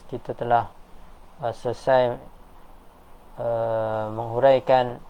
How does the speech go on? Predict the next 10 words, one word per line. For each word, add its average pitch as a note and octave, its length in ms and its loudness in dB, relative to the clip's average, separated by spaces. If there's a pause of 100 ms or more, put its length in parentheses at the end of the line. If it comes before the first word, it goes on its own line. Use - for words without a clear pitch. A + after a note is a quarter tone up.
(300)
tafsir A#2+ 480 -4
surah B2 400 -2
Al-, A2+ 160 -4 (160)
uh, A#2 320 -4
surah C3 400 0
An-Nas A#2+ 560 -4 (800)
daripada A#2 720 0
tafsir, C3 480 0 (1300)
uh, A2+ 320 -8
As-Sa'di, C3+ 800 0